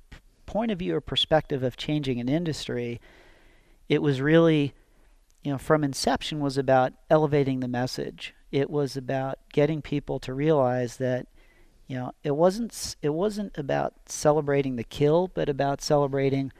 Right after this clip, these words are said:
why are you there. You know, we put it in terms of, like, experience the performance, um, you know, specialized wear and equipment. But, you know, you'll notice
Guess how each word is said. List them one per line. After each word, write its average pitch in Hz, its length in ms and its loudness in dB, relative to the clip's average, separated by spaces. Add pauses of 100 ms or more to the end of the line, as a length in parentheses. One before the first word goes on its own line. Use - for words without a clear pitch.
(360)
why 143 280 6
are 143 100 4
you 131 160 -2
there. 123 300 -2
You 139 140 -8
know, 135 80 -6
we 160 140 -2
put 165 220 0
it 143 140 2
in 135 80 -8
terms 135 340 -6
of, 120 140 -8
like, 131 260 -8
experience 151 600 -2
the - 100 -8
performance, 131 880 -8 (100)
um, 123 580 -6 (240)
you 127 80 -10
know, 123 120 -6
specialized 147 640 2
wear 135 160 -2
and 135 100 -4
equipment. 127 640 -4
But, 135 180 0 (800)
you 143 100 -2
know, 143 60 4
you'll 143 200 4
notice 156 540 2